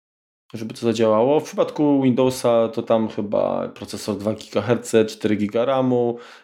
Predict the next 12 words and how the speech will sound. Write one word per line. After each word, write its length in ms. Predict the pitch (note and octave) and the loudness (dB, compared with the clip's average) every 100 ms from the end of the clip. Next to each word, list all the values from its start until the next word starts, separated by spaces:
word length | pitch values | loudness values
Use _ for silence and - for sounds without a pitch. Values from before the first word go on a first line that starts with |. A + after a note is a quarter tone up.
| - | -6
Windows 340 | A#2+ A2+ G#2+ - | -2 0 0 0
siedem 440 | C#3+ C3 B2+ B2 | 0 0 2 2
nawet, 520 | A#2+ A2+ A#2 A#2 - | 2 2 0 -2 -4
y, 400 | A#2 A2+ A2+ A2+ A2 _ _ _ _ _ - | -2 0 0 -2 -6 _ _ _ _ _ -6
no, 260 | G#2+ G2 - | -4 -4 -4
to 120 | C3+ | -2
tak 300 | B2+ A#2+ - | -2 -2 -8
właściwie 360 | A#2+ - A#2 A2+ | -8 -4 0 0
tyle. 340 | - B2 F#3 | 0 0 0
Jeżeli 220 | D3+ D3+ | 0 0
chodzi 320 | C#3+ C#3+ C#3+ C#3+ | 0 0 0 0
o, 320 | C#3 C#3 | 0 -2